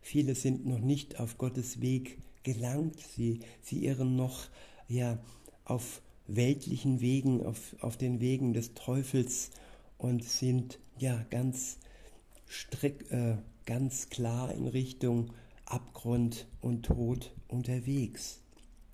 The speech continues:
Und auch ein Christ, der mit Jesus unterwegs in, ist, kann vom Weg Gottes abkommen. Das ist, ja, unser, unsere Menschlichkeit, die uns dann,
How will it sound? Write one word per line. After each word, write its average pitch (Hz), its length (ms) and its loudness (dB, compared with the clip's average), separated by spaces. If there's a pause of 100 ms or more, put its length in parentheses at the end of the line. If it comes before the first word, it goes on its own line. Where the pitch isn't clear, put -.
(440)
Und 131 200 0
auch 135 220 0
ein 120 180 -2
Christ, - 480 0 (300)
der 120 100 2
mit 123 180 2
Jesus 127 480 0 (220)
unterwegs 123 640 0
in, 131 540 2
ist, 139 360 0 (300)
kann 131 420 4 (200)
vom 123 300 0
Weg 123 340 0 (140)
Gottes 123 480 -2 (100)
abkommen. 92 880 2 (640)
Das - 180 -4
ist, - 380 -2 (540)
ja, 117 300 -2
unser, 127 400 2 (260)
unsere 127 300 0
Menschlichkeit, 120 1120 0 (360)
die 127 140 2
uns 123 360 2
dann, 123 380 0